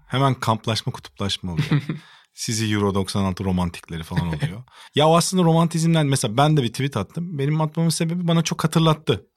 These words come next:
Speaker 2: Hı hı.
Speaker 1: Ya doksan altının ilk maçlarından biri de sonuçta İngiltere, İsviçre'ydi. Ve bu maçta neredeyse bir bir bitiyordu yani. O maçta bir bir bitmişti. Hani Hırvatistan ikinci yarı buluyordu golü. Belki bir Mandzukic tarzı bir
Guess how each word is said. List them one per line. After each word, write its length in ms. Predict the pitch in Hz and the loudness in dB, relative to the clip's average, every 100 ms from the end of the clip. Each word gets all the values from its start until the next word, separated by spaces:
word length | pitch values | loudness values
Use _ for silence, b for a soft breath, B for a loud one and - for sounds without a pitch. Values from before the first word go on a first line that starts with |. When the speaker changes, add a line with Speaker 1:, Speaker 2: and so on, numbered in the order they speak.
| _ | _
Speaker 2:
Hı 60 | 143 | -2
hı. 120 | 139 | 0
Speaker 1:
Ya 120 | 95 | 0
doksan 280 | 107 110 123 | -2 0 2
altının 720 | 120 113 131 123 123 127 123 - - | 2 2 0 0 0 -2 -4 -10 -8
ilk 140 | 131 - _ | -8 -8 _
maçlarından 580 | 131 120 - 123 123 120 | -2 0 0 0 0 0
biri 180 | 120 117 | 0 -2
de 60 | 104 | -4
sonuçta 500 | - 104 - 98 98 _ _ - | -4 -6 -4 -6 -8 _ _ -6
İngiltere, 440 | 113 110 120 110 | -4 -2 0 0
İsviçre'ydi. 640 | 107 123 - 92 78 - - _ _ | 0 -2 -2 -2 -4 -8 -10 _ _
Ve 200 | 95 117 | -2 0
bu 60 | 117 | 4
maçta 300 | 139 143 143 | 4 4 4
neredeyse 440 | 131 127 127 143 | 4 4 2 0
bir 160 | 127 127 | 0 2
bir 160 | 120 101 | 2 0
bitiyordu 360 | 98 95 85 | -4 -4 -4
yani. 180 | 85 87 | -2 -2
O 20 | |
maçta 320 | 98 104 - | 0 0 0
bir 120 | 95 92 | -2 -2
bir 120 | 92 | -4
bitmişti. 380 | 85 - - 82 | -6 -8 -8 -6
Hani 140 | 87 | -4
Hırvatistan 400 | 85 95 98 - | -4 -4 -4 -2
ikinci 220 | 202 107 101 | -2 0 0
yarı 140 | 135 | 2
buluyordu 300 | 165 165 127 | 2 2 2
golü. 300 | 107 92 85 - | 0 0 -2 -6
Belki 260 | 104 98 107 | -6 -6 -8
bir 140 | 110 - - | -12 -12 -2
Mandzukic 480 | 113 113 113 104 - | 0 0 -2 -6 0
tarzı 260 | 107 101 | 0 0
bir 200 | 101 107 | -2 -4